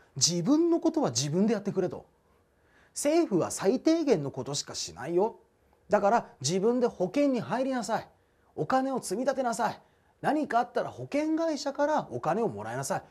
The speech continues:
政府に頼らないでくれ。あともう一個。もう国有企業を民営化する。ぬるいんですよ。当時のイギリスの国有企業。要は赤字が出ても倒産しないじゃないですか。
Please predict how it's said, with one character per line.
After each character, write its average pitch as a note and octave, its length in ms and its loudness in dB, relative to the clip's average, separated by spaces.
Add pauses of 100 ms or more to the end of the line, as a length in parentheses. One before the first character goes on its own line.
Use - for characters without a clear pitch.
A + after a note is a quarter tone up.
(120)
政 A3+ 320 4
府 G#3+ 120 -2
に G3+ 100 0
頼 D3 220 2
ら A3+ 100 4
な A3+ 100 4
い F#3 40 2
で C#3 80 -2
く - 80 -8
れ。 G2 120 -10 (800)
あ E3 140 2
と G3 80 4
も E3+ 120 4
う - 20 8
一 F#3 60 2
個。 - 280 0 (420)
も D#3 100 -2
う F3 200 -2
国 D4 220 2
有 D#4 160 2
企 D4+ 240 0
業 A3+ 140 4
を B2 40 -2
民 D3 300 -2
営 D#3+ 160 -2
化 B2+ 160 -4
す - 100 -10
る。 G#2 140 -14 (840)
ぬ G3+ 260 6
る C#4 120 4
い F4+ 80 4
ん C#4 100 2
で E3 100 2
す - 140 -2
よ。 B2 160 -4 (720)
当 G#3+ 240 6
時 D#3 100 -2
の C#3 80 -4
イ D3 140 -2
ギ E3+ 140 -2
リ F3 120 0
ス F3 120 -6
の G3+ 160 2
国 F3 320 -4
有 D#3+ 100 0
企 D#3+ 180 -6
業。 A#2+ 200 0 (500)
要 A3+ 180 6
は F#3+ 240 4
赤 A#3 260 2
字 C4+ 140 -2
が D4 140 -4
出 D4+ 100 -4
て - 100 0
も A#2+ 160 -8
倒 C4 220 0
産 C4+ 220 -6
し - 160 -4
な A#3 140 2
い C#4 40 -4
じ G3+ 80 -4
ゃ C#3+ 40 -4
な G#2+ 100 -10
い F2+ 60 -12
で D2+ 80 -14
す - 100 -6
か。 - 200 -8